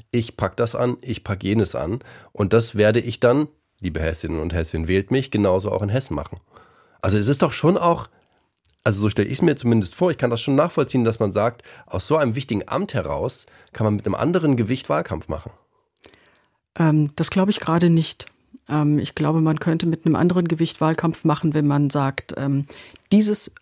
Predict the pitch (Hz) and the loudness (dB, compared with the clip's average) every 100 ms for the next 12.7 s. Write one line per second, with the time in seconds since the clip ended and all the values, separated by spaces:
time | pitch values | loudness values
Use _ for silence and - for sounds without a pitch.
0 | - 208 190 160 151 147 156 - 143 113 | 0 2 2 0 -2 -4 -6 -8 -6 -4
1 | 127 127 - - 151 156 143 - 143 202 | -6 -6 -10 -4 -2 0 -4 -4 -6 -6
2 | - - - 160 170 170 156 165 165 151 | -10 -12 -2 2 2 2 0 -2 0 0
3 | 151 - - - - - 151 - - - | 0 -2 -10 -8 -6 -6 -4 -6 -8 -10
4 | 95 82 85 - - 170 165 170 - _ | -8 -8 -10 -18 -4 2 4 2 -2 _
5 | _ 359 151 165 202 - 214 208 - 220 | _ -4 0 2 2 2 0 0 0 -2
6 | - 196 - - 214 277 196 180 - 175 | -2 -4 -4 -2 2 2 0 -4 -6 -8
7 | - 190 180 175 208 190 185 - 147 180 | -4 -2 0 0 -2 -2 -4 -4 0 0
8 | 185 190 220 233 240 - 175 175 160 175 | 2 2 2 0 -4 -8 -4 -2 0 -2
9 | 175 - - 156 170 165 180 - 160 175 | -4 -10 -6 -4 -2 -2 -2 -2 -4 -4
10 | - 165 170 170 170 - 160 165 - - | -4 -4 0 -2 -2 -4 -6 -4 -6 -6
11 | 165 - 254 214 151 151 - 151 151 147 | -4 2 4 4 2 -2 -2 -2 0 -2
12 | 147 156 147 156 - 165 | -2 -4 -2 -4 -2 -2